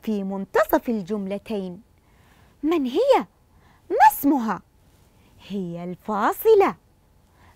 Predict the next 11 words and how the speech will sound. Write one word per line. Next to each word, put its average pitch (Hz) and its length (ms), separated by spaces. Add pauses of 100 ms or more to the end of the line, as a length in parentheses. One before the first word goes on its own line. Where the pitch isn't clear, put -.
(120)
تسمى 254 680 (120)
الفاصلة. 214 760 (1000)
كيف - 300
تكتب؟ 427 560 (560)
كيف 311 300
شكلها؟ 415 680 (640)
هيا 269 320
نرى. 240 340 (1200)
هكذا 294 920
تكتب - 400
الفاصلة، 196 680